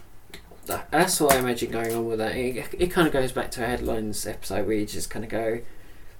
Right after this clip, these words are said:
yeah, that's how you'd have dealt with that, with a bit of an iron fist and just kinda going, "No, we're all, we're all happy and joyous here," and you kind of, everyone that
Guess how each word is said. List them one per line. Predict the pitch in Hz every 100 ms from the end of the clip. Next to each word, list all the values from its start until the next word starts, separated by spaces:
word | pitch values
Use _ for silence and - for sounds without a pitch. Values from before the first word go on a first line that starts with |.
| -
yeah, | 120 113 90
that's | 220 -
how | 202
you'd | 160 139 117
have | 117
dealt | 120 95
with | 110
that, | 123 165
with | 147
a | 147
bit | 151
of | 151
an | 143
iron | 143 135 127
fist | - 127 123 127
and | 127
just | 131 -
kinda | 127 123
going, | 127 139 165
"No, | 285 381
we're | 320 339 233
all, | 240 220 - - - - 175
we're | 233 311 233
all | 226
happy | - 240 - 240
and | 220
joyous | 269 320 226 -
here," | 160 160
and | 170
you | 180
kind | 180 160 165
of, | 165
everyone | 160 160 156 147
that | 151